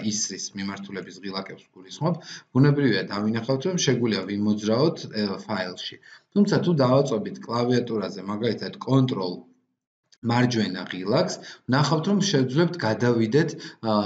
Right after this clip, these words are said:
ცხრილის მარჯვენა უკიდურეს წერტილზე. ა, თუ მივცემთ კლავიატურაზე კონტროლ ქვედა ისარს, ვნახავთ, რომ ჩამოვალთ ქვედა უკიდურეს წერტილზე. კონტროლ მარცხენა ისრით დავბრუნდებით და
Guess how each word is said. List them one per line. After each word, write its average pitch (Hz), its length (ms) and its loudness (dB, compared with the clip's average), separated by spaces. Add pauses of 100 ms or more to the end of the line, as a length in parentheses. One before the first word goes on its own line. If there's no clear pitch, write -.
ცხრილის 131 680 2 (120)
მარჯვენა 117 680 4
უკიდურეს 117 640 2
წერტილზე. - 640 -8 (320)
ა, 107 120 -4 (120)
თუ 202 200 4
მივცემთ 151 400 4
კლავიატურაზე 117 680 0
კონტროლ 110 460 -4
ქვედა 113 440 0
ისარს, 170 400 -2
ვნახავთ, 120 400 -4
რომ 180 180 -4
ჩამოვალთ 117 600 -2
ქვედა 113 380 0
უკიდურეს 107 540 0
წერტილზე. 90 540 -8 (280)
კონტროლ 123 460 2
მარცხენა 113 600 0
ისრით 95 420 -6
დავბრუნდებით 101 680 -4
და 101 120 -4